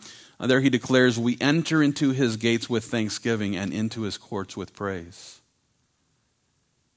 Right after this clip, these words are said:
You know, think about that for a moment. To, to, to really enter into real communion with our Creator,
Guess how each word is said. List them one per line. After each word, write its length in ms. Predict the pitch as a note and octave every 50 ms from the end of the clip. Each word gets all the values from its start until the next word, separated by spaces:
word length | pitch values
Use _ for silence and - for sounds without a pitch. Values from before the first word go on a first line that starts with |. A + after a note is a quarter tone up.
| _ _ _ _ _ _
You 60 | -
know, 60 | C3+ C3
think 180 | - G3+ A3
about 200 | A#3 D#3+ A2 -
that 160 | - F2 C#2+
for 140 | - - A2+
a 40 | G2
moment. 440 | G2+ A#2 - F#2+ E2+ F2 F#2 F2+ -
To, 180 | - G2+ F2
to, 260 | G#2 A2+ - A#2+ G#2+ E2+
to 120 | - B2
really 400 | A2+ G#2+ A2+ B2+ D3 D#3+ D3 A#2
enter 320 | F#2 F2 - - A#2+ G#2 G#2
into 680 | A2+ B2+ C3+ B2 - - A#2 G#2+ G#2+ G#2+ G#2 G2+ F#2+ - - - - _ _ _ _ _ _ _
real 260 | - A#2+ B2+ D#3 C#3+
communion 1000 | - - - - B2 A2 G#2+ G#2+ A2 A#2 C3 D3 E3 D#3+ C#3 A2 G2+ F#2+ F#2 F#2+
with 160 | G#2 G#2+ B2
our 160 | A#2 A2 A2
Creator, 880 | A2 - - A#2+ G2+ G2 F#2+ G2+ A#2 D3+ E3 B2 F2+ D#2 E2+ F2 F2+ -